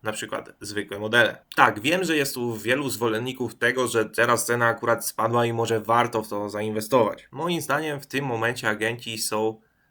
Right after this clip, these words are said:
nie najlepszym miejscem do pakowania swojej kasy. Tak, wiem, wygląda to na mega okazję dla osób, które siedzą tutaj już sporo.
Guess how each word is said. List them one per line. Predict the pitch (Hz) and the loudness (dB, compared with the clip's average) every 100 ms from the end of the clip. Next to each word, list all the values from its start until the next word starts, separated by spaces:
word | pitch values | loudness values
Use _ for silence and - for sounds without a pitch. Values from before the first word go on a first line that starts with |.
| _ _ | _ _
nie | 120 160 | -8 -4
najlepszym | 160 147 123 117 127 131 - 135 131 120 | 0 2 2 -2 -2 -4 -4 -2 -4 -4
miejscem | 110 117 117 110 110 | -2 -2 -2 -4 -4
do | 107 | -4
pakowania | 101 98 101 104 104 104 | -6 -8 -4 -4 -4 -6
swojej | - 98 95 | -6 -4 -4
kasy. | - 110 107 - - _ _ | 2 2 2 -4 -16 _ _
Tak, | - 127 117 | 0 0 2
wiem, | 117 131 135 135 - | 0 2 0 -6 -10
wygląda | - 135 143 143 135 | -4 2 4 4 4
to | 135 123 | 4 2
na | 127 120 | 2 0
mega | 113 113 110 | 2 4 6
okazję | 110 110 113 107 107 | 6 6 2 2 -2
dla | 107 | -2
osób, | - 117 120 - | -4 -6 -8 -10
które | - 113 117 | -4 -2 -2
siedzą | - 113 113 107 | -2 -2 -2 -8
tutaj | 110 110 | -4 -2
już | 113 110 | 0 -2
sporo. | - - 113 - | -4 2 2 2